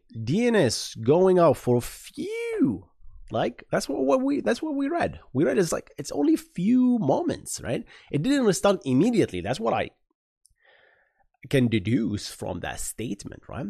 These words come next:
So we made an update to the service. Obviously, to update an update, you stop the service to take effect, right? Unless you're using Elixir or, uh,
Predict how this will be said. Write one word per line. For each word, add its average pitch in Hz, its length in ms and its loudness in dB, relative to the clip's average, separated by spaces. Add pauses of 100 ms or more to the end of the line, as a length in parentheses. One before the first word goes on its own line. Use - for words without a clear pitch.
(100)
So - 180 -2
we 95 140 0
made 175 160 4
an 294 80 4
update 101 380 0 (920)
to - 100 -4
the 120 80 2
service. - 480 -10 (1120)
Obviously, 90 360 -8
to - 80 -10
update - 280 -6
an - 20 -10
update, 87 440 -6
you - 140 -12
stop - 680 0 (420)
the - 120 -12
service 90 500 -6 (240)
to - 140 -14
take - 240 -10
effect, - 640 -4 (480)
right? 87 220 -8 (220)
Unless 107 340 -6
you're 82 140 -8
using 80 420 -10
Elixir 76 680 -6
or, 60 320 -8
uh, - 240 -10